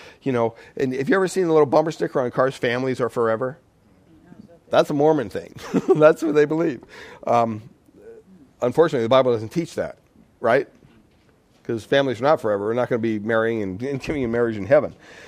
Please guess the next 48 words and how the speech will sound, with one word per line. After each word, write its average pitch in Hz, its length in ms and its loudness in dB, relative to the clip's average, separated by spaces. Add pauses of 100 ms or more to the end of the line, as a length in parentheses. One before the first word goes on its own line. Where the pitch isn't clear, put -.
So 139 360 6 (260)
when 127 140 -2
you 117 60 -4
stop 156 240 8
and 107 100 -6
think 170 160 6
about 104 280 2
that, 104 320 0 (100)
I 113 60 -2
mean, 117 180 -2
it's 110 200 -6
an 110 280 -10
honorable 117 440 -2
thing 190 320 0
in 120 100 0
a 107 80 -2
way, 98 420 -2 (420)
but 123 360 6 (280)
they 131 200 0
have 131 160 2
that 147 140 2
family 196 340 4
emphasis. 107 420 -6
That 196 180 2
appeals 247 420 0
to 214 100 -8
people, 127 280 -4
especially 185 400 -2
today 151 240 2
in 143 60 0
our 131 100 0
society. 143 640 -2 (440)
Um, 165 120 2
they 202 80 4
have 220 120 6
a - 40 4
lot 226 140 6
of 208 80 0
social 220 560 4
activities 113 480 -2
going 104 220 -6
on 95 160 -8
in 92 60 -12
their 92 80 -12
churches, - 520 -18
tons 247 380 -2
of 92 120 -2
them, 78 120 -18